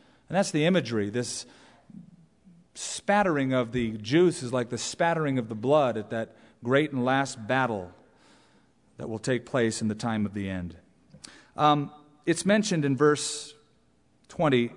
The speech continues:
"The winepress was trampled outside the city." It's best to see that as the city of Jerusalem, by the way. I don't know if you understand, but in the Bible, Jerusalem is the center of everything.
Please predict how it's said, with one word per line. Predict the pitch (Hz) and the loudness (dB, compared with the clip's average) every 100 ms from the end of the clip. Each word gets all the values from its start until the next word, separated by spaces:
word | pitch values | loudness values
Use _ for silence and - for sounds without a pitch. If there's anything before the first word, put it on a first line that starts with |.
| - | -12
"The | 127 135 | -4 2
winepress | 147 175 175 170 156 - | 4 4 2 2 0 0
was | 143 | -6
trampled | - 156 143 131 | -2 -2 0 0
outside | 139 147 - 151 143 120 | 2 0 -2 0 0 -2
the | 113 | -6
city." | - 165 127 127 - - - | -4 -2 -2 -4 -16 -20 -10
It's | 160 - | -6 2
best | 170 165 | 2 2
to | 143 | -2
see | - 147 | 0 2
that | 131 123 | 4 2
as | 107 | -2
the | 113 | -6
city | - 156 127 | -2 2 2
of | 101 | 0
Jerusalem, | 120 143 151 131 107 | 2 2 2 -2 -2
by | 104 110 | -2 -2
the | 104 | -2
way. | 107 120 135 - - - - | 0 0 -2 -10 -20 -20 -4
I | - | 2
don't | 151 147 | 2 0
know | 135 | -4
if | 147 | -2
you | 143 | -2
understand, | 135 123 165 160 156 135 | -2 -4 -2 0 0 0
but | 131 - - - | 0 -4 -20 -10
in | 170 156 | 0 2
the | 139 | 6
Bible, | 151 170 175 180 - - _ _ _ - | 4 4 0 -4 -8 -20 _ _ _ -18
Jerusalem | 131 156 180 180 180 156 | -2 4 6 4 0 -2
is | 127 | -2
the | 135 | -4
center | - 165 143 | -2 0 2
of | 123 | 2
everything. | 131 127 120 90 | 2 0 -4 -6